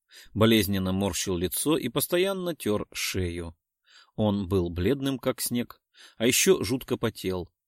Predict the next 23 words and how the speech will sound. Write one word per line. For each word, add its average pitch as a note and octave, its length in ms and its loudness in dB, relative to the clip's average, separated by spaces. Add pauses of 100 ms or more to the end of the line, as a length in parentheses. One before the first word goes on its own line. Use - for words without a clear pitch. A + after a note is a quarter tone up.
(260)
Щеки - 420 2
и G#2 160 -4
лоб A#2+ 400 2
покрыты A2 440 -2
испариной, E2+ 680 -6 (300)
волосы G2 600 2
всклокочены C3 640 -4
и - 140 -8
засалены. B2 720 0 (420)
На C#3 100 0
тумбочке F3+ 480 4
стоял B2+ 360 2
пустой A2 320 -2
стакан, D#3 400 -2
и A2+ 100 -6
всюду D3 380 -2
валялись C3 340 2
пустые B2+ 480 -2
ампулы A2 460 -2
от - 240 -10
разных F#2 320 -6
препаратов. F2+ 720 -8 (1400)
"Ролден!" B2 580 2